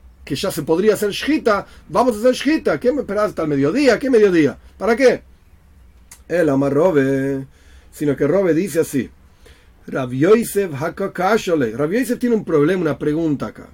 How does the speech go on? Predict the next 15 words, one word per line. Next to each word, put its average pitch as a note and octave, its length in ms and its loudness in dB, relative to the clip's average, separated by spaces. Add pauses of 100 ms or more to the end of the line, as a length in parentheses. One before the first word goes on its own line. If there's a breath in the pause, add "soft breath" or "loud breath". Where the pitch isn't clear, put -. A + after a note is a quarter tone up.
Rabbi F3 200 -4
Yosef A#3+ 200 -2
no F#3+ 80 0
está A#3+ 260 0
dis-, D#3+ 240 -4
cuestionando D3 1160 0 (180 soft breath)
que F3 80 -4
aprendemos D#3 460 0
de C3+ 80 4
Abraham. A#2+ 420 -2
Obvio E4 260 0
que G3+ 80 0
aprendemos D3+ 320 0
de B2+ 60 -2
Abraham. A#2 260 -6